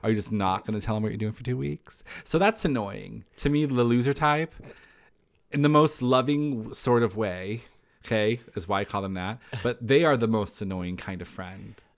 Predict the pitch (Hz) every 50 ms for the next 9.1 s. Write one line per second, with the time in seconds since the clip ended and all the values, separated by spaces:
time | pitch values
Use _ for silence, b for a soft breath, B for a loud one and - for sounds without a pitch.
0 | _ - - - - 139 127 131 127 - 143 135 131 - - - _ _ - 71
1 | 92 107 104 104 107 110 113 113 113 113 - - 107 95 98 92 - - 104 92
2 | - - - 131 107 90 73 64 - - - - _ _ _ - 90 - - 104
3 | 95 92 87 85 78 76 - 90 76 76 69 64 - - - - _ _ _ _
4 | - - 110 101 107 101 90 113 110 107 110 107 - - - - 92 104 98 95
5 | 90 - _ _ - 87 90 101 95 92 _ _ _ _ - - 117 104 104 -
6 | - 107 104 104 104 101 - - 95 107 98 90 90 87 82 - - _ _ -
7 | 101 95 92 85 87 98 95 - - _ - - 98 90 - 87 82 82 _ -
8 | - 82 80 78 76 82 85 87 90 90 92 - - 101 98 95 95 107 - -
9 | -